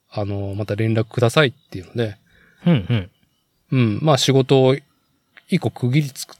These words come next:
Speaker 1: たんだけど、終わった後に、あの、伊達さん、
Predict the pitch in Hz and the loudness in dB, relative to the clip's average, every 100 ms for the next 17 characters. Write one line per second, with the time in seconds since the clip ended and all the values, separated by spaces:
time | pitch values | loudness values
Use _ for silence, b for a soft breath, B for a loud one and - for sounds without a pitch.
0 | _ - 101 90 - _ 123 185 185 110 | _ -8 -8 -8 -16 _ -2 0 2 -2
1 | - B B B B _ _ _ _ - | -6 B B B B _ _ _ _ -4
2 | 156 247 - 262 233 127 120 113 101 117 | 0 0 0 -2 0 2 2 2 -2 -6
3 | B B B B _ _ _ _ 107 104 | B B B B _ _ _ _ -4 -2
4 | 101 101 104 - - 190 247 247 254 | -2 -4 -6 -6 -4 -4 -2 -2 -4